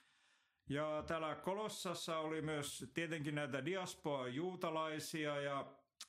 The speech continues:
ja heidän kokoonnuspaikkana oli, niin kuin, oli sitten synagoga, niin kuin, muuallakin ja, ja siellä, niin kuin, laki, niin kuin, periaatteessa oli, niin kuin, edelleen, niin kuin, opin auktoriteettina. Ja,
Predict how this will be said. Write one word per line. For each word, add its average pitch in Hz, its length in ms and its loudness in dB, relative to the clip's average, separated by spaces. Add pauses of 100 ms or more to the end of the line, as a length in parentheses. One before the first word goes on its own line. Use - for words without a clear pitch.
(100)
ja 135 240 2 (220)
heidän 151 300 2
kokoonnuspaikkana 156 1200 0
oli, 180 280 0
niin 165 200 -2
kuin, 165 260 -2 (760)
oli 185 200 2
sitten 165 480 0
synagoga, 175 840 2
niin 165 200 -2
kuin, 165 160 0
muuallakin 156 800 2
ja, 143 200 2
ja 143 120 0
siellä, 160 280 0
niin 156 120 -2
kuin, 165 140 0
laki, 208 320 0
niin 143 200 0
kuin, 123 240 -2
periaatteessa 139 760 0
oli, 143 200 0
niin 131 100 -2
kuin, 143 160 -2
edelleen, 156 580 0
niin 123 120 -2
kuin, 127 180 -2
opin 147 400 0
auktoriteettina. 107 1200 -2
Ja, 95 220 -2